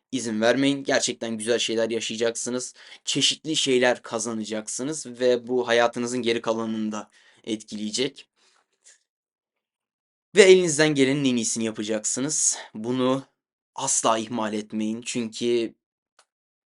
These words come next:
çünkü bu gerçekten önemli. Süreç bittikten sonra eğer ki kendinizden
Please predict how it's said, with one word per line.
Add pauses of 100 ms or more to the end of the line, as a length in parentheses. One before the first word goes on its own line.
(260)
çünkü
bu
gerçekten (440)
önemli. (200)
Süreç
bittikten
sonra
eğer
ki (500)
kendinizden